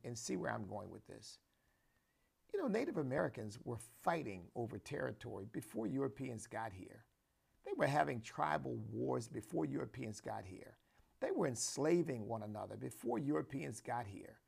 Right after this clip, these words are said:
And when the African slaves began to come and they began to institute African slavery, Europe, Indians, Native Americans in what they call the Indian Territories out in Oklahoma, they took full advantage of it and used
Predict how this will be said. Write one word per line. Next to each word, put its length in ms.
And 120
when 120
the 200
African 580
slaves 600
began 420
to 120
come 380
and 120
they 100
began 400
to 100
institute 540
African 420
slavery, 400
Europe, 300
Indians, 720
Native 340
Americans 680
in 120
what 160
they 80
call 200
the 120
Indian 360
Territories 580
out 160
in 60
Oklahoma, 600
they 220
took 320
full 480
advantage 540
of 140
it 180
and 160
used 240